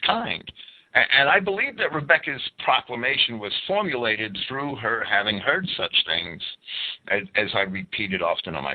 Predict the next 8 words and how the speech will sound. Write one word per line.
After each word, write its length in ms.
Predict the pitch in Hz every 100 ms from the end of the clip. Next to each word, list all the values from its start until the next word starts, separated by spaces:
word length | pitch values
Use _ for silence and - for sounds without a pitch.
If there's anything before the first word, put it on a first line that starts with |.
| -
programs. 580 | 180 196 110 95 98 -
But 200 | 107 101 - - - _ _ 151
that 360 | 190 269 247 - _ _ _ 147
alone 640 | 151 147 180 226 170 131 - -
shows 400 | 147 170 165 156 -
how 360 | 92 95 104 -
impressionable 960 | 110 117 - 110 82 - 85 82 85 95
young 320 | 90 82 92